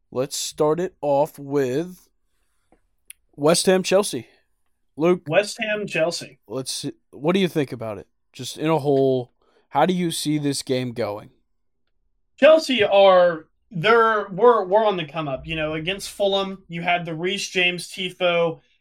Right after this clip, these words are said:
Speaker 2: It looked like a sold out stadium. You had an awesome performance by Enzo Fernandez. You had, uh, uh, Mudryk, who actually, you know, made his full, he actually started this game. He didn't play well,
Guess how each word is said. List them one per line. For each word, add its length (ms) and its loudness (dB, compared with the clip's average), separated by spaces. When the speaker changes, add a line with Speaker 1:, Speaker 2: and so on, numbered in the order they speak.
Speaker 2:
It 180 -4
looked 320 -2
like 180 0
a 60 -4
sold 280 0
out 200 0
stadium. 540 -4
You 140 -10
had 180 -2
an 160 -8
awesome 420 -2
performance 460 -6
by 180 -2
Enzo 380 -6
Fernandez. 680 -6
You 140 -6
had, 260 6
uh, 460 -2
uh, 180 4
Mudryk, 420 -4
who 140 -2
actually, 380 0
you 180 -2
know, 100 0
made 260 -2
his 260 -8
full, 580 -2
he 180 -2
actually 280 0
started 600 -2
this 220 -10
game. 260 -6
He 80 -10
didn't 240 -6
play 180 0
well, 440 -2